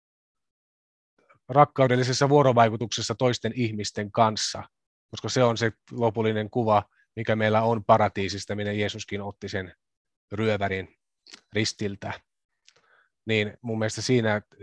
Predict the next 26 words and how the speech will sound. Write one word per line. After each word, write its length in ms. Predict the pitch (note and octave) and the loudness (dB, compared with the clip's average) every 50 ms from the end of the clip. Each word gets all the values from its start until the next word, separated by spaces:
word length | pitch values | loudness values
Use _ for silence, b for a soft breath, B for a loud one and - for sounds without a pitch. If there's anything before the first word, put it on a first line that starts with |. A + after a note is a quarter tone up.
| A2 - - | -18 -16 -10
en 120 | - B2 B2 | -6 -6 -2
mä 100 | B2 B2+ | 0 0
oikein 360 | B2+ A#2+ - B2+ A#2 A2 A2 - - | 0 2 2 0 0 -2 -6 -14 -10
itse 280 | - C#3+ C3 B2 B2+ A2 | -4 -4 0 0 0 -2
semmoisia 500 | - - A#2 A2+ A2 - A#2 A2+ A2 - - | -2 -4 -6 -4 -2 0 2 2 0 0 4
tarkkoja 480 | - C#3+ C#3 - - _ - A#2 A2+ A2 | 6 6 6 6 4 _ 0 0 0 2
mielikuvia 640 | A2+ A#2+ A2+ G#2+ G#2+ G2+ - G#2 G2 G#2 G2 G2 G2 | 2 0 0 0 -2 -4 -6 -10 -8 -4 -4 -4 -4
siitä 440 | - A2+ G#2+ G2 F#2 - F2+ E2+ - _ _ _ _ _ _ _ _ _ _ _ _ _ _ _ _ _ | -4 -4 -6 -6 -6 -8 -12 -14 -14 _ _ _ _ _ _ _ _ _ _ _ _ _ _ _ _ _
ole 380 | A2+ A2+ A2 G#2 G2+ F#2+ G#2 B2+ - C3 A#2+ A2+ | -4 -2 -2 -2 -2 -4 -8 -14 -16 -14 -4 -2
hirveästi 420 | C3+ C#3+ C3+ A#2 A2 G2+ - A#2+ | 0 2 2 2 0 -2 -2 -6
muodostanut 520 | A#2 A#2 A#2+ A2+ G#2+ G#2 - - A2 G#2 | -4 -2 -2 0 -2 -2 -4 -6 -8 -8
muuta 220 | G#2+ A2 G#2+ G#2 G#2 | -6 -6 -8 -8 -8
kuin 100 | G#2+ G#2+ | -8 -8
se 100 | - A2 - | -10 -4 -4
tarko-, 320 | C3 A#2 A2+ - A2 - | -4 -2 -2 -6 -10 -10
muuta 260 | _ C3 B2 A#2 A#2 G#2 | _ -8 -6 -6 -6 -4
kuin, 120 | A2 A2+ | -4 -4
että 140 | A2 - B2 | -4 -4 -4
se 100 | - C3+ | -2 -2
on 180 | A#2+ A2+ A2 - _ _ _ | -2 -2 -6 -10 _ _ _
tätä 300 | - A#2+ - A2+ G#2 G#2 A2 | -4 -2 0 0 -2 -2 0
rakkaudellista 680 | B2 C3 C3 - _ - A#2+ A2+ A2+ A2 - - B2+ A#2+ | 2 2 2 2 _ 0 0 0 0 -4 -4 -4 -4 0
vuorovaikutusta, 760 | B2+ C3 A#2 A#2 A2 A#2 A2+ A2 - A2 A#2 A#2 - - A#2+ | 0 0 0 0 0 0 0 -2 -2 -6 -8 -8 -6 -6 -6
ja 60 | A2+ | -4
tietysti 400 | G#2+ B2+ A#2+ A2+ A2+ - - B2 | -2 -2 -4 -4 -6 -6 -6 -2
Raamatussa 640 | A#2+ B2+ B2 A#2+ A#2 A#2 G#2 - A2+ - - B2+ A#2+ | 2 4 4 4 4 0 -4 -4 -6 -4 -2 -4 -4